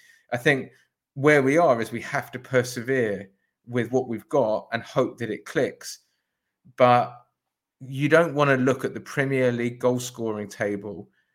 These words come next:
and not see any single Arsenal offensive player. And I think that's an issue.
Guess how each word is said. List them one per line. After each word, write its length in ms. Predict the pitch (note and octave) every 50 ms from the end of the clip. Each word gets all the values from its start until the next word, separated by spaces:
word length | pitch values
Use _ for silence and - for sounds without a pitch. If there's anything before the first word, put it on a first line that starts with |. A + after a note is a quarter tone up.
| _ _ -
and 200 | A#2 A#2 A#2 A#2+
not 200 | B2 B2 B2 - -
see 340 | - - C3+ A#2+ A#2 - -
any 300 | B2+ B2+ B2 B2 B2 B2
single 600 | B2 - - - C#3 B2 A#2 G#2+ G#2 G#2+ G2+ - -
Arsenal 480 | G#2+ A2+ A2 G#2 - - B2 A2+ - -
offensive 500 | G2+ - - A#2 F#2+ F#2+ - G2+ F#2+ -
player. 340 | - - G#2 G2+ F2+ F#2 - _ _ _ _ _ _ _ _ _ -
And 100 | A#2+ B2 A#2
I 40 |
think 180 | A#2+ D#3+ D3 A#2+
that's 200 | C3+ B2+ - -
an 80 | C3+ C#3+
issue. 360 | E3+ - - B2 G2 F#2+